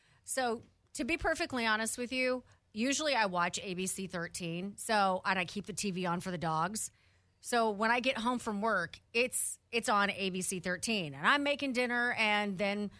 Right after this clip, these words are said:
the news is on 'cause I love watching the news. So I watch the news, and then, then Monday night, yep, The Bachelor's gonna come on. So I'm making dinner usually while The Bachelor or Bachelorette's on, and, um,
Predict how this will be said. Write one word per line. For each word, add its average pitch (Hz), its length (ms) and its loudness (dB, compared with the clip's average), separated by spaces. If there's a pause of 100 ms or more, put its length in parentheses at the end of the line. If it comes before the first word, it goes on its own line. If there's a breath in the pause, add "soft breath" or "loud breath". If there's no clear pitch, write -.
(220 soft breath)
the 220 80 -2
news 226 260 2
is 202 120 2
on 196 260 2
'cause 190 160 -2
I 180 180 2
love 196 360 0
watching 202 300 0
the - 40 -2
news. 185 300 -2 (240 loud breath)
So - 160 -2
I 185 140 4
watch 196 240 2
the 233 100 -2
news, 254 440 0 (200 loud breath)
and 208 200 0
then, 208 600 2
then 202 420 -2
Monday 196 340 0
night, 269 360 4
yep, 262 280 0
The 247 60 -4
Bachelor's 208 480 -2
gonna 185 180 -2
come 190 180 -2
on. 180 200 0
So 220 140 2
I'm 240 120 4
making 233 260 0
dinner 214 200 0
usually 185 360 -4
while 175 160 -2
The 165 80 -4
Bachelor 170 540 -2
or 170 80 -4
Bachelorette's 160 600 -4
on, 165 340 -2 (320 loud breath)
and, 180 400 -2 (140)
um, 160 540 -2